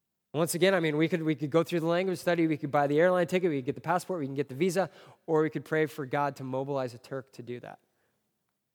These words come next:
Our prayers are the end of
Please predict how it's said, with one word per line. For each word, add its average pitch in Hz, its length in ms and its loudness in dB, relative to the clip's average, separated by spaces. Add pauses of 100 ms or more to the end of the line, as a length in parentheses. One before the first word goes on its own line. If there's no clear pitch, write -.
(520)
Our 139 160 -2
prayers 151 520 -2 (300)
are 139 160 -2
the 135 180 -4
end 170 300 0
of 160 140 -2